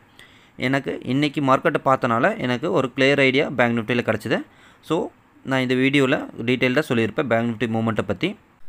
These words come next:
ஸ்கிப் பண்ணாம பாருங்க. So, அப்பதான் உங்களுக்கு வந்து என்னென்ன காரணத்துக்காக நான் பேங்க் Nifty-யை வந்து ப்ரெடிக்ட் பண்றேங்கிறத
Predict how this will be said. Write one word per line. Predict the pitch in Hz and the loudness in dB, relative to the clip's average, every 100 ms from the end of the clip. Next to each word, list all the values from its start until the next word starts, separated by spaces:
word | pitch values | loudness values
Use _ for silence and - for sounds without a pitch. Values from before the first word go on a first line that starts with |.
| - - - - - | -10 -8 -8 -10 -12
ஸ்கிப் | - 147 - | -10 -10 -2
பண்ணாம | 170 175 175 | 0 2 0
பாருங்க. | 160 147 117 175 | 0 0 0 -4
So, | 240 165 160 | -6 -2 0
அப்பதான் | 147 156 156 | 2 0 0
உங்களுக்கு | 139 135 | 0 0
வந்து | 139 277 - - - - | -2 -4 -8 -20 -16 -4
என்னென்ன | 131 143 | -2 0
காரணத்துக்காக | 139 135 127 123 120 131 202 | 2 2 0 -2 -4 -4 -2
நான் | 147 120 | -2 0
பேங்க் | 120 123 | 0 -2
Nifty-யை | 117 120 113 | -4 -2 -2
வந்து | 110 - - _ _ _ - _ _ | -4 -8 -12 _ _ _ -20 _ _
ப்ரெடிக்ட் | 123 123 120 | 0 0 -2
பண்றேங்கிறத | 117 113 113 110 151 | -4 -4 -4 -4 -6